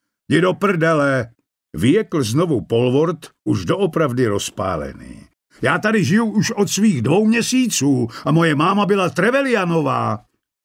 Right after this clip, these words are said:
To je prostě identita, to musíš cítit tady.“ A Polwart si poklepal na hrudník nad srdcem.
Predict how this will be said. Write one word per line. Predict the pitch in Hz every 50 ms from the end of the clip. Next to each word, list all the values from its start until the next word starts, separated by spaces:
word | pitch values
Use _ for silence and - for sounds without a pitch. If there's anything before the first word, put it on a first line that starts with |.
| _
To | 131 156
je | 190 185
prostě | - 214 220 214 - - 214 220 - - _
identita, | 190 190 185 143 151 208 269 277 233 - - 151 123 110 - 127 120
to | 117 170
musíš | 165 185 170 - 185 151 110 -
cítit | - 190 202 190 - 202 175 - - -
tady.“ | - 160 226 220 208 147 101 87 80 - _ _ _ _ _ _ _ _ _ _ _ _ _ _ _ _ 80
A | 76
Polwart | - 101 117 165 202 202 220 107 104 85
si | - - 123
poklepal | - - 135 135 - - 185 175 170 135 104 95
na | 92 110 110
hrudník | 107 117 117 107 98 107 104 101 - -
nad | 90 85 82 -
srdcem. | - - - - - - - - - 62 60 58 53